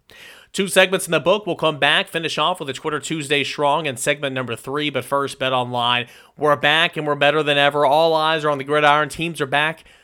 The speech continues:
on to start another football season. And as always, BetOnline is your number one spot for all the pro and college football action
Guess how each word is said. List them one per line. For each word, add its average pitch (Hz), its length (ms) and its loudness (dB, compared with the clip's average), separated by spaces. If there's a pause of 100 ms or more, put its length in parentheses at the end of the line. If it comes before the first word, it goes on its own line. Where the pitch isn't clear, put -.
(120)
on 139 240 2
to 131 60 -10
start 143 260 2
another 131 240 -4
football 127 380 -2
season. 127 420 -6
And 123 180 -4
as 135 320 -2
always, 127 480 -2
BetOnline 120 580 -2
is 113 60 -10
your 117 80 -10
number 120 220 -6
one 113 140 -6
spot 120 260 0
for 127 80 -2
all 120 80 0
the 113 60 -10
pro 143 320 0
and 139 220 -6
college 135 300 -2
football 143 460 2
action 123 480 0